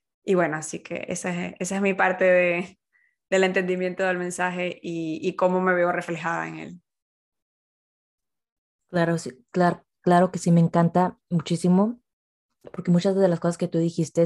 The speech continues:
Speaker 2: igual yo estoy aquí, am, nodding my head, porque digo, "Sí, sí, exactamente, sí, igual yo, igual yo, igual yo".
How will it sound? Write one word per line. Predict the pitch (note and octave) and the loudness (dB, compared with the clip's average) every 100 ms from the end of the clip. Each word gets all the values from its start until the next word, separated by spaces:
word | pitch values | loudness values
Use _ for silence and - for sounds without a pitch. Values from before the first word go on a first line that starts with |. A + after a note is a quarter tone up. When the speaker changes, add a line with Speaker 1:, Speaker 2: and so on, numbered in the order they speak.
| E3+ | 0
Speaker 2:
igual | E3+ D#3 D#3 | 0 2 2
yo | D#3 | 0
estoy | - D#3+ | -2 -2
aquí, | D3+ - D3+ C#3+ C3+ _ _ _ _ _ _ _ _ - | -4 -4 -6 -6 -10 _ _ _ _ _ _ _ _ -4
am, | D#3+ D#3 D3 C#3 C3 - _ _ _ _ _ _ _ _ _ _ - | 0 2 2 -2 -6 -10 _ _ _ _ _ _ _ _ _ _ -2
nodding | E3 D#3 E3 E3 | 2 4 4 2
my | D3+ | 2
head, | D3 D3 - | 0 -2 -2
porque | D#3 - C#3+ | -4 -2 -2
digo, | C3+ C3 | 0 -2
"Sí, | C#3+ C3 | -6 -8
sí, | - - _ | -10 -16 _
exactamente, | - - C#3 B2+ C#3 C3 A#2 - | -14 -4 -4 -2 -2 -2 -4 -6
sí, | - C3 | -8 -6
igual | C#3 D3 C#3 C#3 C#3 | -4 -2 2 2 4
yo, | C3+ A#2+ | 2 0
igual | C3+ C3+ C3+ C3 | 0 0 0 -2
yo, | C3 B2+ | -6 -4
igual | C3 C3+ | -2 -2
yo". | C3 | -2